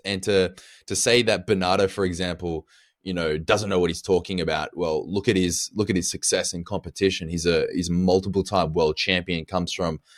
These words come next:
uh, one of the, the greatest gyms of his era, uh, in, um, you know, in Alliance. So, and, and, and Kit Dale, you could say the same thing. And, and even the, the new, the new wave, uh, ecological approach,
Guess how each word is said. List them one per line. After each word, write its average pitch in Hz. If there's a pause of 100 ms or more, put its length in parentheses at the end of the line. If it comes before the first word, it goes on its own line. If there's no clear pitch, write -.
(340)
uh, 78
one 87
of 82
the, 80
the 82
greatest 82
gyms 85
of 82
his 78
era, 82 (420)
uh, 78
in, 78
um, 71 (580)
you 85
know, 73
in 82
Alliance. 78
So, 87 (460)
and, 95
and, 87
and 85
Kit 95
Dale, 87
you 85
could 90
say 80
the 78
same 82
thing. 110
And, 85
and 98
even 107
the, 92
the 90
new, 92
the 87
new 98
wave, 92 (460)
uh, 87
ecological 101
approach, 92